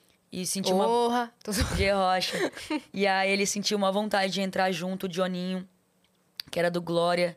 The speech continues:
Speaker 1: É... aí, o Peraceta, que, que nem eu sonhava desde moleque em tocar com o G Rocha, em tocar com
Speaker 2: Com
Speaker 1: o
Speaker 2: o
Speaker 1: Di
Speaker 2: Di
Speaker 1: Ferreiro,
Speaker 2: Ferreiro. É, ele era mó
Speaker 1: em abrir
Speaker 2: fã
Speaker 1: um
Speaker 2: do
Speaker 1: show
Speaker 2: Di
Speaker 1: da Avril
Speaker 2: Ferreiro.
Speaker 1: Lavigne. E aí, ele vivendo comigo junto o sonho.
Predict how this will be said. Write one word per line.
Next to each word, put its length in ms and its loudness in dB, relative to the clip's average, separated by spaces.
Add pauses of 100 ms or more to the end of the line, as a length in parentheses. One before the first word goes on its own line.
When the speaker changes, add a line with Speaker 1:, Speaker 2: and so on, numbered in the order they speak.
(540)
Speaker 1:
É... 520 2
aí, 120 2
o 40 -4
Peraceta, 560 0
que, 280 -6 (720)
que 80 -6
nem 240 0
eu 160 2
sonhava 500 0
desde 280 -4
moleque 560 -2 (500)
em 120 -4
tocar 360 0
com 180 -6
o 40 -4
G 160 -2
Rocha, 400 0
em 100 -6
tocar 300 0
com 80 -10
Speaker 2:
Com 60 2
Speaker 1:
o 20 4
Speaker 2:
o 40 2
Speaker 1:
Di 60 2
Speaker 2:
Di 120 0
Speaker 1:
Ferreiro, 200 2 (120)
Speaker 2:
Ferreiro. 240 0
É, 160 0
ele 100 0
era 160 2
mó 180 2
Speaker 1:
em 60 2
abrir 220 2
Speaker 2:
fã 100 4
Speaker 1:
um 40 4
Speaker 2:
do 60 -2
Speaker 1:
show 100 2
Speaker 2:
Di 60 0
Speaker 1:
da 100 4
Avril 180 2
Speaker 2:
Ferreiro. 140 0
Speaker 1:
Lavigne. 440 0 (400)
E 180 2
aí, 200 2
ele 340 0
vivendo 340 2
comigo 320 0
junto 300 -2
o 20 -6
sonho. 600 0